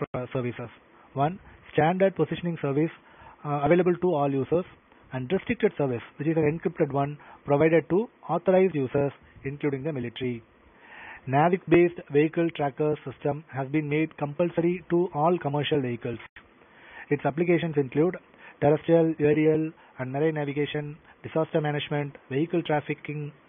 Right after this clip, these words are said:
uh, vehicle tracking and fleet management, uh, integration with mobile phones, precise timing, mapping and geodetic, uh, geodetic, uh, data capture, terrestrial navigation aid for hikers and travelers, visual and voice navigation for,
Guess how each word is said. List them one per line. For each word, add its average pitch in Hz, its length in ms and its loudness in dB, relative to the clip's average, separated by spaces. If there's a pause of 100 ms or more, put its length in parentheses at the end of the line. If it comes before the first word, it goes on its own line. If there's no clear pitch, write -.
uh, 135 260 -2
vehicle 160 340 4
tracking 147 400 -4
and 139 180 -6
fleet 151 180 -4
management, 143 540 -6
uh, - 800 -16
integration 160 580 2
with 151 160 0
mobile 151 400 4
phones, 135 280 -6 (400)
precise 160 380 -2
timing, 139 420 -8 (340)
mapping 151 320 0
and 147 120 -6
geodetic, 147 440 2 (100)
uh, 123 240 -8
geodetic, 139 840 -2 (160)
uh, 117 360 -6
data 135 260 -2
capture, 127 460 -6 (1160)
terrestrial 160 380 2
navigation 143 500 0
aid 135 220 -2
for 131 120 -2
hikers 143 520 0
and 120 140 -12
travelers, 143 460 0 (420)
visual 165 380 2
and 135 160 -6
voice 147 260 2
navigation 139 500 -4
for, 127 160 -10